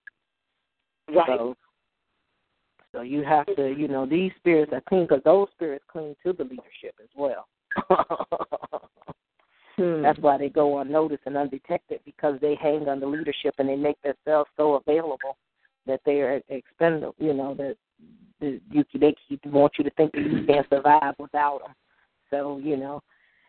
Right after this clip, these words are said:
Speaker 3: Right.
Speaker 2: and that's, you know, and we have a lot of people online tonight too. So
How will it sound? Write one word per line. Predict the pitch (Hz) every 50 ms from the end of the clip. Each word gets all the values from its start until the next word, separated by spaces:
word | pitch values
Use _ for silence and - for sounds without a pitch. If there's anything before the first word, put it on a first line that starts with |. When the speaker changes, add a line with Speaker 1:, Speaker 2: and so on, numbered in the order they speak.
| _ _ _ _ _ _ -
Speaker 3:
Right. | 170 160 143
Speaker 2:
and | 139 143
that's, | 143 143 - _ _ _ _ _ _
you | - 160 147
know, | 135 139 135 131 135
and | 135 139
we | 143 160 175
have | 175 175 151 - -
a |
lot | 139 139 143 156 151
of | 156 -
people | - 180 180 - 175
online | 170 175 185 185 185 185 185 180 175 175 - _
tonight | 165 151 147 135 131 131 135 - _ -
too. | 196 175 151 131 - _
So | 127 123 127 131 131 131